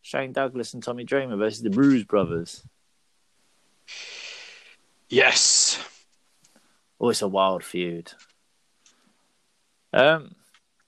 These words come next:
Speaker 1: yeah, skipping past that. We're gonna go to an intro. Joe Styles saying goodbye to Cactus Jack. He basically thanks him for all he's done in E C W. And, uh, it's very nice before cutting to the match itself. I thought he said some nice words about old Cactus Jack here.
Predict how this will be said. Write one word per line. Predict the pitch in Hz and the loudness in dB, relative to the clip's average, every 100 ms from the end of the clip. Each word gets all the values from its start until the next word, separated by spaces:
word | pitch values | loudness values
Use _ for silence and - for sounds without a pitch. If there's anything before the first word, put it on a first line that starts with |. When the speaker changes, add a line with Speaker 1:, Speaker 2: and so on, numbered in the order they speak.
| _ _ - | _ _ -4
Speaker 1:
yeah, | 117 90 | -4 -4
skipping | - - 110 92 | -8 -6 -6 -6
past | 92 90 113 | -6 -4 -4
that. | 113 | -4
We're | 120 | -2
gonna | 123 123 | -2 -2
go | |
to | 135 | -2
an | 123 | -2
intro. | 147 143 123 | -2 0 0
Joe | 104 143 123 | 2 2 0
Styles | - 143 139 117 | 0 2 2 -2
saying | - 127 120 | -6 -8 -8
goodbye | 120 135 135 | -10 -6 -6
to | 123 - | -6 -14
Cactus | - 123 - 117 | -10 -10 -12 -20
Jack. | - 135 107 _ _ _ _ _ - | -8 -8 -8 _ _ _ _ _ -8
He | |
basically | 147 156 131 135 | -2 -2 -2 -8
thanks | - 156 139 - | -2 -2 -2 -6
him | 143 131 120 | -6 -6 -10
for | - 127 | -6 -4
all | - 143 151 143 | -2 -2 -2 -2
he's | - 120 123 101 | -4 -6 -8 -4
done | - 123 127 | 2 2 2
in | 117 | -6
E | 120 127 | -6 -6
C | - 110 | -6 -6
W. | 117 117 120 117 120 120 117 - _ _ _ _ _ _ _ _ - | -2 -2 -2 -4 -4 -4 -8 -16 _ _ _ _ _ _ _ _ -8
And, | 131 | -2
uh, | 151 | -2
it's | 160 | -2
very | - 190 | 0 0
nice | 185 123 - | 0 -2 -4
before | - - 135 | -10 -4 0
cutting | 120 123 | 0 0
to | - | -4
the | 135 | -6
match | 127 - | -6 -6
itself. | 110 - 131 98 - - 147 | -6 0 2 2 -4 -14 -20
I | |
thought | - 143 | -10 -6
he | |
said | 139 135 123 | -4 -4 -4
some | 135 | -4
nice | 139 135 - | 0 0 2
words | 151 135 - | 2 2 2
about | 98 92 | 2 2
old | 98 - | 0 -4
Cactus | 92 - 104 | -6 -6 -10
Jack | - 110 - | -6 -6 -4
here. | 135 135 | -6 -8